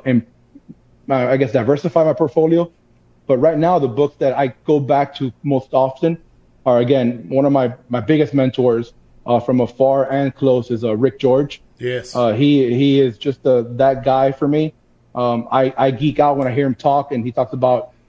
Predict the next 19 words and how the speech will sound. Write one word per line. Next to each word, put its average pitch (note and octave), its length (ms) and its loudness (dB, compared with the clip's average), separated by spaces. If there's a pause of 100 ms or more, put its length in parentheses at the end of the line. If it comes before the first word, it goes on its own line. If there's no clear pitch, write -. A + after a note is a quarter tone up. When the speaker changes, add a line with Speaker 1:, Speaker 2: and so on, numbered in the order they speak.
(120)
Speaker 1:
uh, B2 140 0
biology B2+ 720 0
and A2+ 220 -2 (100)
hard C3 280 0
drive B2+ 240 2
versus C3 260 -6
soft C3+ 300 -2
drive. C3 240 2
A B2 60 -12 (300)
lot D#3 80 2
of E3+ 60 0
Speaker 2:
Um, C3+ 60 -8
Speaker 1:
stuff - 160 -4
that E3+ 80 2
I've D3+ 120 0
mentioned. C#3 460 -2
Speaker 2:
Amazing C#3+ 640 0
dude, A#2+ 260 -2
yeah, G#2+ 240 -8